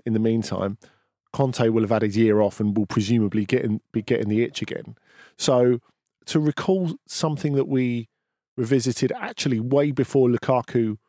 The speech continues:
went to Rome, I think I said a couple of months before the end of last season, does Conte going to Roma, being reunited with Lukaku and then both regenerating their reputations, their work,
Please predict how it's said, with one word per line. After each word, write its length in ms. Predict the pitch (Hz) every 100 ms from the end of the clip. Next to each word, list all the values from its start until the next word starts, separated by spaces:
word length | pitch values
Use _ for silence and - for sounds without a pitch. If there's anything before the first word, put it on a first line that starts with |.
| _ _ -
went 200 | 123 123
to 100 | 117
Rome, 460 | 117 117 120 120 - _ _ _ -
I 40 |
think 220 | 123 160
I 40 | 135
said 340 | - 165 131 -
a 20 |
couple 240 | - 151 139
of 60 |
months 160 | 131 127
before 180 | - 131
the 100 | 123
end 120 | 120
of 120 | 110 - _ -
last 360 | 120 127 123 -
season, 460 | 113 120 117 113 - _ _ _ _ -
does 560 | 131 127 123 113 - _ _ _ _ _ _ -
Conte 560 | - 101 139 123 110
going 320 | - 127 120 110
to 120 | 117
Roma, 520 | 117 117 110 101 107 - _
being 240 | 135 131 120
reunited 560 | 131 127 123 117 -
with 140 | 107 110
Lukaku 580 | 107 117 110 - 98 -
and 100 | 104
then 160 | 104
both 300 | 101 113 110 117
regenerating 680 | 107 120 110 107 107 117 107
their 120 | 104
reputations, 720 | 110 - 104 110 104 - 139
their 160 | 104
work, 280 | 107 123 107